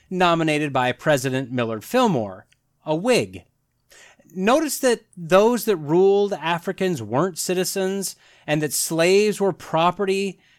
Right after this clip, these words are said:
Notice they were all Democrats. Does anyone else find that interesting? And the two dissenters were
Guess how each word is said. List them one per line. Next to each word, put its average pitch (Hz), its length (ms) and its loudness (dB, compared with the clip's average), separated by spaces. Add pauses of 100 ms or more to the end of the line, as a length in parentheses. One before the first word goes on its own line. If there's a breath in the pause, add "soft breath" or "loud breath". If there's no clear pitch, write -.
(140 soft breath)
Notice 339 280 -2
they 339 120 -2
were 302 220 0
all 175 880 0
Democrats. 190 880 -6 (420)
Does 170 140 -4
anyone 320 260 0
else 302 200 -2
find 262 200 -4
that 254 140 -4
interesting? 254 640 -6 (880 loud breath)
And 202 240 -4
the 202 100 0
two 226 280 -4
dissenters 196 720 0
were 127 320 -6